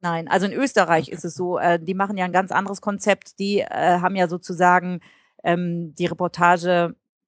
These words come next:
Speaker 1: im, also Reporter im Stadion, die also die Stadionreportage machen, gleichzeitig auch, äh, den Fernsehbildschirm haben und das, was die sozusagen reportieren, kommt auf die Kopfhörerplätze im Stadion, aber auch gleichzeitig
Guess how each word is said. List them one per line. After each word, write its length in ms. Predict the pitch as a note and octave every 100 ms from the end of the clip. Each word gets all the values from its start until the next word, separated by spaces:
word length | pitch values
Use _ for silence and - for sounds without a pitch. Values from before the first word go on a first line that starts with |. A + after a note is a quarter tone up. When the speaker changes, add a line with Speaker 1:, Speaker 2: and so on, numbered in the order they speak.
| _ _ _ _ _ -
Speaker 1:
im, 280 | - F#3+ F#3
also 200 | - D#3+
Reporter 420 | D#3+ - F#3+ F#3+
im 120 | E3+ F3
Stadion, 460 | - E3+ G3+ A3
die 120 | G3
also 380 | E3 E3 E3+ D#3
die 140 | D#3+ E3
Stadionreportage 840 | F3 G3 G#3 G3 G3 F#3 F#3 F3+
machen, 300 | F#3 F3+ F#3
gleichzeitig 580 | F3 F3 - F3+ E3+ E3+
auch, 260 | E3+ E3 -
äh, 200 | - D#3+
den 160 | D#3+
Fernsehbildschirm 640 | D#3+ F#3 G#3+ G3 G#3+ G#3+ F#3+
haben 320 | F#3 F#3 F#3
und 240 | F3 F3
das, 220 | F#3 G3 F#3
was 140 | E3+
die 120 | A3
sozusagen 480 | G#3+ G#3 - F3+ F3+
reportieren, 760 | E3+ F3+ F3 - F#3+ G3 A3 - _ _ -
kommt 320 | G3+ G#3 A3+
auf 120 | F3
die 100 | F#3
Kopfhörerplätze 1400 | - G#3 - G#3+ G#3 G3 F#3 F3+ - _ G3 F#3 - F#3
im 140 | E3+
Stadion, 640 | - D#3+ D#3+ G3+ A#3 B3 B3
aber 200 | F3+ C3+
auch 120 | E3
gleichzeitig 760 | F3+ F3 G3 G3+ F#3 G3 F#3+